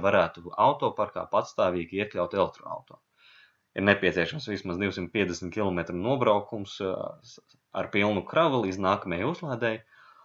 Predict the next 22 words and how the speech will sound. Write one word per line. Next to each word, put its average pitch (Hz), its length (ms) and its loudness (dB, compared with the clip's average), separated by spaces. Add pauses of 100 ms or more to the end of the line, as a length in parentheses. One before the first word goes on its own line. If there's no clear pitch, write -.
(280)
un 277 280 -2
pietiekams 123 640 2
un 92 120 -2
brīvi 101 300 2
pieejams 98 420 0
uzlādes 90 400 -2
punktu 87 300 -8
skaits. - 500 -12 (1700)
Un 113 160 -6
turpinot 101 400 6
runāt 113 300 4
par 98 100 4
Latvijas 98 320 2
uzņēmumiem, 113 720 0 (400)
Volkswagen, 113 680 6
ā, - 520 -12 (500)
komerctransporta 117 1000 2
veiktā - 600 0
Latvijas 120 440 2
uzņēmuma 107 400 0
aptauja 110 360 0
liecina, 117 440 0